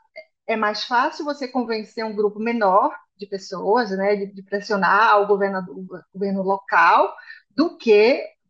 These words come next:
você pressionar o Congresso Nacional aqui no Brasil pra fazer um, imagine, teria que convencer o que, o que vale, o que valer pra um estado vai ter que valer pra todos.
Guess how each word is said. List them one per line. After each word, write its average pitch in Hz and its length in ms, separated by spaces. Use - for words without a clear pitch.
você 220 280
pressionar 226 680
o 170 100
Congresso 202 540
Nacional 240 500
aqui 269 200
no 233 120
Brasil 254 600
pra 311 120
fazer 302 260
um, 330 60
imagine, 277 500
teria 240 280
que - 100
convencer 254 680
o - 60
que, 202 240
o 208 100
que 254 160
vale, 208 320
o 226 140
que 247 140
valer 196 400
pra 220 140
um 240 80
estado 262 360
vai 320 100
ter 320 100
que 320 60
valer 311 200
pra 370 120
todos. 196 560